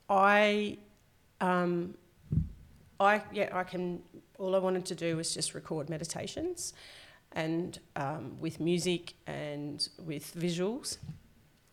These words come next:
For me, the biggest thing was, is that I didn't know how to run a business. I didn't get that education at school.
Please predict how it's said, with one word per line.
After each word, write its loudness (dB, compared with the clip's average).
For -2
me, 8
the 4
biggest 2
thing 2
was, 6
is 0
that 0
I 2
didn't 4
know 0
how -2
to -4
run -6
a -10
business. -8
I -2
didn't -2
get 0
that -4
education -4
at -6
school. -2